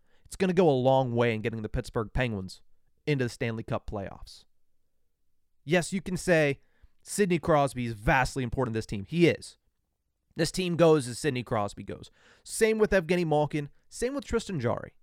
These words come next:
This team will go as far as Tristan Jarry, Evgeny Malkin, and Sidney Crosby will take them. I think those are the three most pivotal players on the team,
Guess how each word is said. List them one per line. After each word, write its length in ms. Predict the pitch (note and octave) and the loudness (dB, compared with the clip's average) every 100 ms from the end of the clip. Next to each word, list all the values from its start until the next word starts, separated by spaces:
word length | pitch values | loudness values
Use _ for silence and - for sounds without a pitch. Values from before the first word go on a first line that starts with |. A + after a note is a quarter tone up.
| _ _ _ _ _ _ _ _ _ _ _ _ - | _ _ _ _ _ _ _ _ _ _ _ _ -6
This 360 | C3+ A3+ - - _ _ - | 2 2 2 -10 _ _ -10
team 360 | G3 E3+ E3 | -4 -4 -2
will 140 | D3 D3 | 0 2
go 400 | C#3 C#3 C3+ C3 | 6 6 4 0
as 140 | A#2+ - | -6 -8
far 440 | - E3 F3+ F3+ - | -2 0 2 0 -2
as 180 | A#2+ | -6
Tristan 460 | - G3+ G#3+ - E3+ | -4 -2 -2 -4 -2
Jarry, 480 | B2+ D3 D3 D3 C#3+ _ - | 2 4 4 0 -4 _ -20
Evgeny 300 | - D3 F3+ | -6 -4 -2
Malkin, 400 | D3 D3 C#3+ C3+ | 0 0 0 -4
and 120 | A2 | -6
Sidney 240 | - D#3 D3+ | -4 -4 -2
Crosby 400 | C#3+ B2+ B2+ B2 | 0 0 0 -4
will 120 | A2 | -6
take 220 | A2+ G#2 | -8 -8
them. 120 | G#2+ | -6
I 80 | G#2 | -6
think 260 | - C#3 G#2+ | -6 -8 2
those 280 | D3 F#3+ F3+ | 4 4 4
are 60 | |
the 100 | D3 | 0
three 260 | - D3 D3+ | 0 0 2
most 240 | C3+ B2 - | 2 0 -4
pivotal 380 | - A3 G#3+ G3+ | 0 2 2 0
players 500 | - D#3+ D#3+ D#3 C#3 D3+ | 0 0 2 0 -2 0
on 160 | D3 | 0
the 60 | C#3 | -2
team, 360 | - A#2 F#2 | -8 -10 -12